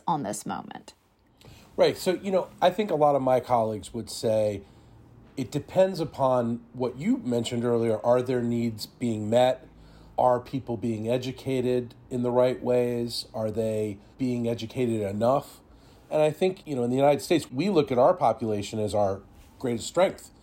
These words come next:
Speaker 2: We have people power here. We have innovation. Is that gonna translate in India?
Speaker 1: That's where the worry really, uh, should be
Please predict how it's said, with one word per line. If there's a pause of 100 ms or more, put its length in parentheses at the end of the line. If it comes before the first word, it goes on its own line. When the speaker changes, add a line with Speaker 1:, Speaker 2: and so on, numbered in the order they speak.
(280)
Speaker 2:
We
have
people
power
here.
We
have
innovation. (380)
Is
that
gonna
translate (240)
in
India? (720)
Speaker 1:
That's
where
the
worry
really, (100)
uh, (260)
should
be